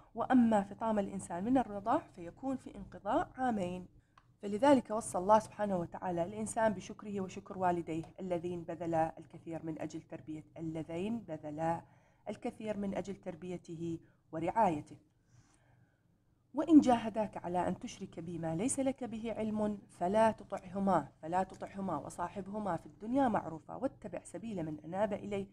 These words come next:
ثم إلي مرجعكم فأنبئكم بما كنتم تعملون".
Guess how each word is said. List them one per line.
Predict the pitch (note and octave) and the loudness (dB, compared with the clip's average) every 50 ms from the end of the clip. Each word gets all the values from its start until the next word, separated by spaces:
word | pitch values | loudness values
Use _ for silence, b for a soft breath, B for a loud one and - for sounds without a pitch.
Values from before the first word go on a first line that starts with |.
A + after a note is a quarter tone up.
| b b b _ - | b b b _ -6
ثم | G#3+ A#3 A3+ G#3+ G3+ G3 | -4 -2 -2 -2 -2 -4
إلي | F#3+ - - F#3+ G#3+ A3+ G#3 F3+ | -4 -6 -6 -6 -4 -2 0 0
مرجعكم | E3 D#3+ D#3+ D#3+ - - - - G#3+ - G3+ F#3+ | 0 0 0 -2 -4 -6 -8 -8 -8 -8 -10 -12
فأنبئكم | - - - F#3 F#3 F3 - - - - - - - G#3+ F#3+ | -10 -10 -8 -6 -6 -6 -8 -8 -12 -14 -14 -12 -12 -12 -12
بما | E3+ F3+ F3+ D#3 D3+ | -10 -10 -8 -10 -10
كنتم | - - A#3 A#3 - D#4+ D4+ | -10 -12 -12 -4 0 0 0
تعملون". | D4+ - - - D3+ D3 D3+ - | 0 0 -4 -10 -10 -12 -12 -14